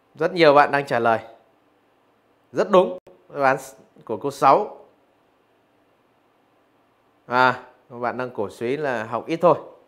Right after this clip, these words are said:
Chính xác, rất nhiều bạn trả lời được câu bảy B rồi.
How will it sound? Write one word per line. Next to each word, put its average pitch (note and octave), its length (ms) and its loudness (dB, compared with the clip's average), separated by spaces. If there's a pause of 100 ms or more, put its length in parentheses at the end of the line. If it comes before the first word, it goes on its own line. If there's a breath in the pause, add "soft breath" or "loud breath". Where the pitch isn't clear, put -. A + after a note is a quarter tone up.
(960)
Chính C#3 180 -14
xác, F#3 360 6
rất F3+ 100 -4
nhiều D3+ 200 0
bạn C3 220 0
trả C3 120 -4
lời B2 160 -2
được B2 120 -6
câu D3+ 120 -2
bảy B2+ 180 -2
B A2+ 60 -8
rồi. C3 280 0